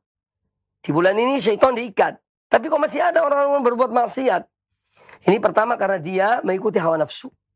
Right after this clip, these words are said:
Ya. Yang kedua, kebiasaan sebelumnya. Ya. Sebelum Ro-, Ramadan. Sudah terbiasa berbuat dosa.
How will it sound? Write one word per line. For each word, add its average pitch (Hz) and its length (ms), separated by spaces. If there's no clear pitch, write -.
Ya. 151 320
Yang 233 300
kedua, 240 560
kebiasaan 214 640
sebelumnya. 180 560
Ya. 156 320
Sebelum 214 380
Ro-, 226 260
Ramadan. 185 540
Sudah 240 260
terbiasa 233 460
berbuat 170 320
dosa. 160 320